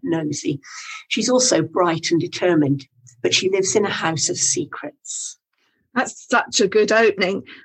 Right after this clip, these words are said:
Speaker 2: And I love that you started with, uh, the first of your epigraphs there. And curiosity, I, it's a really good place to start.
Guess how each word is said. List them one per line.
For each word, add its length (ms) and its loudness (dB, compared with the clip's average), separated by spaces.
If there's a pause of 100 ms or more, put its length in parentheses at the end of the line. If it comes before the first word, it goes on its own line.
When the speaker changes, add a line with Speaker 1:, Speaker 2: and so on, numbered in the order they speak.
(120)
Speaker 2:
And 320 4
I 80 6
love 240 2
that 200 0
you 200 0
started 500 0
with, 180 2 (280)
uh, 160 0
the 180 -6
first 300 2
of 80 -6
your 160 0
epigraphs 880 0
there. 360 0 (500)
And 180 4
curiosity, 1120 0
I, 80 -2 (240)
it's 200 -6
a 200 0
really 220 4
good 260 -2
place 480 0 (420)
to 140 -4
start. 560 -2